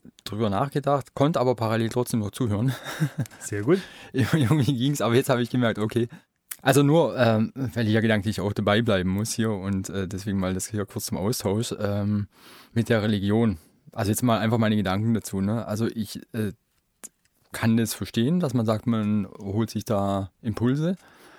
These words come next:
Speaker 1: Ähm, wobei ich manchmal schon auch denk, und ich meine es jetzt gar nicht so ketzerisch oder,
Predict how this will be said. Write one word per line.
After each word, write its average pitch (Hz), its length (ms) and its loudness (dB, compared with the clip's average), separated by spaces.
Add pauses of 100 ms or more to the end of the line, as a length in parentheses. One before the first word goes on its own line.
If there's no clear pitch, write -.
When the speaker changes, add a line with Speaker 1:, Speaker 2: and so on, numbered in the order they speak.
(340)
Speaker 1:
Ähm, 110 500 2 (240)
wobei 110 260 2
ich 117 140 0
manchmal 117 260 0
schon 110 120 -2
auch 113 140 2
denk, 113 360 0 (460)
und 110 100 -2
ich 90 100 0
meine 110 200 2
es 101 40 0
jetzt 113 160 -2
gar 98 140 2
nicht 107 160 0
so 101 220 0
ketzerisch 101 680 -4
oder, 90 600 -4